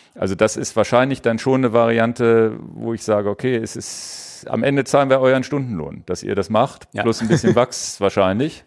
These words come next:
Speaker 2: Ja.
Speaker 1: Und entweder ist es mir das wert als Kunde oder nicht.
Speaker 2: Ja.
Speaker 1: Ähm, hab dann aber die Sicherheit, dass ich ja nie wieder entfetten muss, wenn ich das richtig verstanden habe.
Speaker 2: Genau. Und
Speaker 1: Ja?
Speaker 2: ich, ich meine,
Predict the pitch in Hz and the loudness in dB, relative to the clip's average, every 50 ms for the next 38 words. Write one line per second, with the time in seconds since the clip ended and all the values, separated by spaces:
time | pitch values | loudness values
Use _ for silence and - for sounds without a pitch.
0 | - - - - - _ _ _ _ _ _ _ _ _ _ - - 98 101 101 | -10 -8 -8 -8 -8 _ _ _ _ _ _ _ _ _ _ -10 -4 -2 -2 0
1 | 107 123 120 107 117 113 113 113 104 113 107 - 113 110 101 101 - - 107 110 | 0 0 2 4 4 4 4 4 2 0 -2 -4 -2 -2 0 -2 0 2 2 2
2 | - - 120 113 - - 123 120 117 110 107 101 98 95 104 139 170 - - _ | 2 2 -2 -6 -6 -6 -4 -2 -2 0 0 0 0 0 0 -2 -2 -4 -8 _
3 | _ _ - - - - - - - - - _ _ _ _ _ - 117 110 104 | _ _ -20 -20 -20 -18 -20 -20 -20 -20 -20 _ _ _ _ _ 0 2 2 2
4 | 107 101 110 120 - - 139 135 135 131 127 131 123 127 113 127 135 - 143 131 | 2 2 2 2 2 2 2 2 4 4 2 2 2 0 -2 -2 -2 0 2 2
5 | 123 127 - 127 120 - 131 - 123 117 117 123 143 156 143 139 151 135 139 139 | 2 2 2 0 -2 -2 -2 0 0 0 2 2 2 0 0 0 2 2 2 2
6 | 123 117 - 143 - - 151 160 165 135 - - 92 82 76 - 78 - - 76 | 0 0 0 0 0 0 0 2 2 2 2 0 -4 -2 -2 -4 -6 -6 -6 -8
7 | - - - - - - - 64 - 60 - - - 107 98 92 101 110 - _ | -8 -10 -12 -12 -12 -10 -8 -10 -10 -10 -10 -6 -4 -2 -2 -2 -4 -6 -12 _
8 | _ _ - 117 117 117 113 - 110 - - _ _ _ _ _ _ _ _ _ | _ _ -6 -2 -2 -2 0 -2 -4 -4 -6 _ _ _ _ _ _ _ _ _
9 | _ _ _ _ - - - - 135 120 - 120 117 131 131 127 127 | _ _ _ _ -20 -14 -8 -6 -6 -2 0 2 2 2 2 0 -2